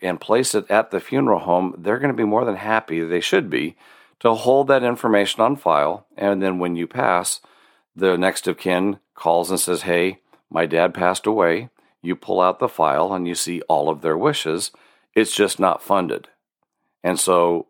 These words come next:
your next of kin will be paying at that point. And that's okay. That, that's completely fine. The prices will vary, you know, as far as, because you didn't fund at that time and lock in your prices, the prices will,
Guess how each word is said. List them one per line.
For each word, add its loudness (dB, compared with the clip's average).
your 0
next -4
of -6
kin -2
will -2
be -8
paying -6
at -6
that -8
point. -8
And 0
that's 0
okay. -2
That, -4
that's -2
completely -4
fine. -4
The 2
prices 0
will 2
vary, 0
you -16
know, 0
as -2
far 2
as, 0
because -2
you -4
didn't 0
fund 0
at -2
that 0
time -4
and -2
lock 0
in -4
your -4
prices, -2
the -4
prices -2
will, 0